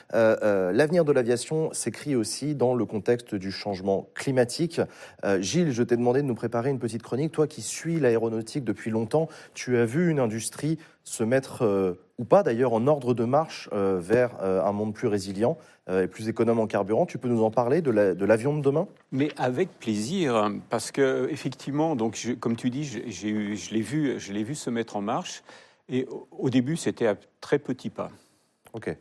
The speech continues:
Speaker 2: C'était vraiment un très petit pas, mais là, aujourd'hui, et quand je dis aujourd'hui, c'est depuis le, le début des années, euh, deux mille vingt, là, on est passé à grandes enjambées.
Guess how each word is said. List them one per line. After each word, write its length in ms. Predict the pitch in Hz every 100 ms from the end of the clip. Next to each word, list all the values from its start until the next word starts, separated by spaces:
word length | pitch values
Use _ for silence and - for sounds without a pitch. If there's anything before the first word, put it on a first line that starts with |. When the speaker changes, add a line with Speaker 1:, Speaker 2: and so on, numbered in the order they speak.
| - _ _
Speaker 2:
C'était 240 | - -
vraiment 240 | 110 139 160
un 60 |
très 180 | 139 -
petit 300 | 120 113 -
pas, 180 | - 131
mais 160 | 139 110
là, 200 | 131 117
aujourd'hui, 760 | 120 113 117 107 120 151 190 185
et 100 | 113
quand 140 | 110
je 80 | 101
dis 80 | 107
aujourd'hui, 360 | 98 101 101 135
c'est 360 | - 90 92
depuis 340 | 101 107 - 117
le, 220 | 101 98
le 160 | 98
début 360 | 92 107 104 117
des 380 | 110 95 90 101
années, 320 | 98 101 95
euh, 140 | 90 87 _ _ -
deux 120 | 110
mille 380 | 104 104 87 92 90 87 90
vingt, 260 | 90 127 165 _ _ _ _ _ _ _ _ _ -
là, 600 | 151 110 104 104 127 120
on 120 | 127
est 100 | 110
passé 400 | 95 110 - 127
à 80 | 104
grandes 280 | 95 123 117
enjambées. 420 | 113 104 98 90